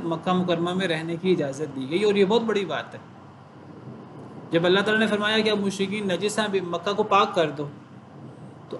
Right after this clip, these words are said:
ऐसे मुशरिकीन से जिन, जिनसे वादा हुआ चार महीने से ज़्यादा का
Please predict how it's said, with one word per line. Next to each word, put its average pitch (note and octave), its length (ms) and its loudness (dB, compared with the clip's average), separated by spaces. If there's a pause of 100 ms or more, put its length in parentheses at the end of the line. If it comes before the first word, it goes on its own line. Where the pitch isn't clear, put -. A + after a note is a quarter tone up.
(120)
ऐसे A3 320 6
मुशरिकीन A3 640 2
से B3 200 10
जिन, G3+ 240 -2 (480)
जिनसे F#3+ 320 2
वादा F3+ 400 4 (100)
हुआ F3 360 4
चार F#3 280 2
महीने G3+ 300 -2
से G3 160 -2
ज़्यादा F3 320 2
का G3 160 -4